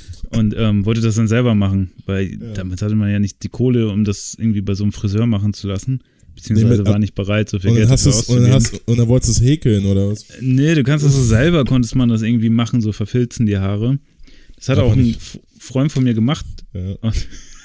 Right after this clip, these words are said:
Speaker 1: <laughs> das sah zum einen echt scheiße aus, weil die Dinger dann super fett waren. Also die waren
Speaker 2: Mhm.
Speaker 1: fast so zwei, zwei, drei Finger breit, die Haare.
Speaker 2: Boah.
Speaker 1: Alter, das sah halt aus, als hättest du dir so Bretter auf den Kopf getackert.
Speaker 2: <laughs> So Würmer. Ja.
Speaker 1: <laughs> Ja,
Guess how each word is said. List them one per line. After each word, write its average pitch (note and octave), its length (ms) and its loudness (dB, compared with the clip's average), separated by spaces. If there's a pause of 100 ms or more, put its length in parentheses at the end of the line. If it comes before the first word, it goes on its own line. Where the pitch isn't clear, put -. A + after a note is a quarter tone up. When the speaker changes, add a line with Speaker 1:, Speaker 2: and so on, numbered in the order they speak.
(160)
Speaker 1:
<laughs> - 640 -18
das B2 160 2
sah C3+ 220 2
zum C3+ 180 0
einen C3 260 2
echt - 360 -6
scheiße C#3 380 -2
aus, C#3+ 280 0
weil B2 120 0
die A2+ 120 0
Dinger C3 220 2
dann A#2+ 160 2
super C#3+ 300 0
fett - 320 -6
waren. F3 340 -2 (280)
Also A2 160 -2
die G#2 140 0
waren A2 140 -2
Speaker 2:
Mhm. - 60 -4
Speaker 1:
fast A2 260 -8
so A2 180 -2
zwei, A2 340 -6
zwei, - 400 -6
drei A#2 180 0
Finger C#3 300 0
breit, C#3 420 -4
die C#3+ 100 -2
Haare. D3 400 -2
Speaker 2:
Boah. G2 400 -10 (160)
Speaker 1:
Alter, G#2 220 -2
das G#2 100 0
sah A2 120 0
halt A2+ 160 0
aus, A#2 240 0
als A2 140 -2
hättest A#2+ 180 -4
du A#2+ 40 -2
dir A2+ 100 2
so G#2+ 120 0
Bretter A2+ 320 -4
auf B2 140 -6
den A#2 100 -4
Kopf - 220 -6
getackert. - 480 0
Speaker 2:
<laughs> - 80 -16
So G2 280 -2
Würmer. A2+ 400 2 (240)
Ja. F#2 320 -8 (280)
Speaker 1:
<laughs> F3 60 2
Ja, D3 80 0